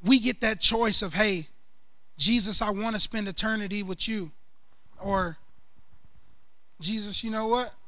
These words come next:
I don't really believe, so I don't wanna spend eternity with you." But the choice is ours. The choice is ours in what we wanna do.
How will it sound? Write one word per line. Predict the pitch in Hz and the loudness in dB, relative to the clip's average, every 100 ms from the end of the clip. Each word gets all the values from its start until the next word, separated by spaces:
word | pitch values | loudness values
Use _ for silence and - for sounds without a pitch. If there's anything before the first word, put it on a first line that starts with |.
| 156 | -4
I | 196 | -2
don't | 214 | 0
really | 202 214 208 | 0 0 0
believe, | 170 190 214 202 180 | 0 0 2 2 2
so | - 185 175 - - - - | 2 0 -4 -8 -14 -10 2
I | 208 | 4
don't | 202 196 | 4 0
wanna | 214 185 | -2 -2
spend | - 190 180 | -2 -2 -4
eternity | 170 196 180 170 | -4 -4 -4 -4
with | 170 170 - | -6 -2 -2
you." | 180 156 - - - - - - - | -4 -10 -14 -14 -16 -14 -14 -14 -12
But | - 196 | -6 -6
the | 175 | -2
choice | - 220 226 196 | 0 2 2 0
is | 165 | -2
ours. | 196 208 180 156 - - - - | -2 -2 -4 -8 -12 -14 -14 -8
The | |
choice | 160 220 226 - | -4 -4 -2 -4
is | 190 | -4
ours | 196 196 170 151 - - - - - - - - - - - - - - - - | -4 -4 -6 -10 -14 -14 -14 -14 -14 -14 -16 -16 -16 -16 -14 -14 -14 -14 -14 -12
in | - 190 | -8 -6
what | 196 185 | -4 -2
we | 208 | -4
wanna | 202 196 185 | -4 -6 -6
do. | 196 190 | -4 -6